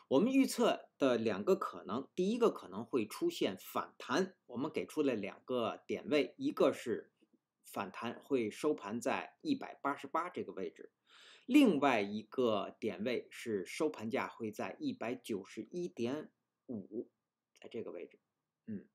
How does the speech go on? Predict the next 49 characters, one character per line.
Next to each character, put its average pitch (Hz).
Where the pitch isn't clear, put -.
那 196
第 233
二 302
个 151
可 -
能 98
呢， 113
我 92
们 143
给 95
出 -
的 113
是 107
股 98
价 -
会 107
出 -
现 135
横 165
盘， 160
收 -
盘 117
价 107
会 90
是 -
在 98
一 131
百 -
八 147
十 -
五 -
附 -
近。 113
那 165
实 -
际 226
在 120
四 -
月 135
十 151
一 233
日 269
收 165
盘 123
价 123
是 -
在 107
一 175
百 -